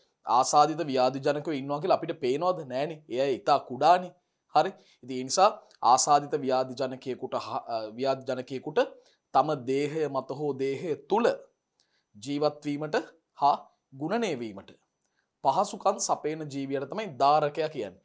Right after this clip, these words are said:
හැම වෙලාවෙම මතක තියාගන්න ඕන දෙයක් තියෙනවා. මේ ධාරකයා හැම වෙලාවෙම ලොකුයි. ලොකු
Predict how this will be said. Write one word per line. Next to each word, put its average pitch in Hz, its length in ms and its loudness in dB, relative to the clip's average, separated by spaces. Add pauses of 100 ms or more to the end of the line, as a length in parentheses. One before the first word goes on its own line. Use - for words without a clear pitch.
(280)
හැම 147 180 -4
වෙලාවෙම 185 440 6
මතක 156 300 -4
තියාගන්න 180 480 0
ඕන 160 160 -4
දෙයක් 147 300 -2
තියෙනවා. 139 340 -4
මේ 160 160 -10 (140)
ධාරකයා 147 540 0
හැම 139 140 -10
වෙලාවෙම 175 420 -4
ලොකුයි. 147 380 -4 (580)
ලොකු 127 240 -8